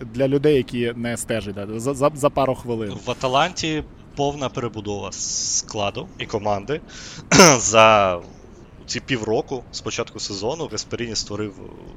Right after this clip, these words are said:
Speaker 2: майже повністю нову Аталанту з новими лідерами, і все це запрацювало. Якщо восени бу-, вони там намагалися зігратися, і результати були проблемні, то зараз вони нарешті зігралися і, і понеслися. Адемола Лукман, е,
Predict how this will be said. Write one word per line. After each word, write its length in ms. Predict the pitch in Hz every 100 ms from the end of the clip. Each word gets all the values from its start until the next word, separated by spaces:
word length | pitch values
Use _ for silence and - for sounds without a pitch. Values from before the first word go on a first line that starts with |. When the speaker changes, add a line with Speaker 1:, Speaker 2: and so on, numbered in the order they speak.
| - -
Speaker 2:
майже 180 | 117 110
повністю 420 | - 107 104 -
нову 260 | 110 104 104
Аталанту 480 | - 104 127 160 123
з 100 | 107
новими 280 | 101 98
лідерами, 460 | 95 143 190 160 123 - - - -
і 60 | 113
все 160 | -
це 120 | -
запрацювало. 640 | 147 127 117 - 101 87 98
Якщо 500 | 101 - 110 101 104 110
восени 400 | 107 113 131 120
бу-, 220 | 95 98 104 - -
вони 180 | - 101
там 180 | 95 101 - - - - - - -
намагалися 580 | 113 107 113 98 92 101
зігратися, 680 | 101 98 165 202 147 - 113
і 140 | 104
результати 460 | 101 98 98 110 107
були 140 | 104
проблемні, 520 | 98 123 151 226 202
то 100 | 147 104
зараз 260 | 127 113
вони 160 | 107 107
нарешті 360 | 104 104 98 107
зігралися 640 | 104 120 208 151 - 107
і, 100 | 120
і 220 | 120 117
понеслися. 760 | - 107 98 - - - - - -
Адемола 420 | - 110 120 127 131
Лукман, 400 | 185 226 -
е, 40 | 151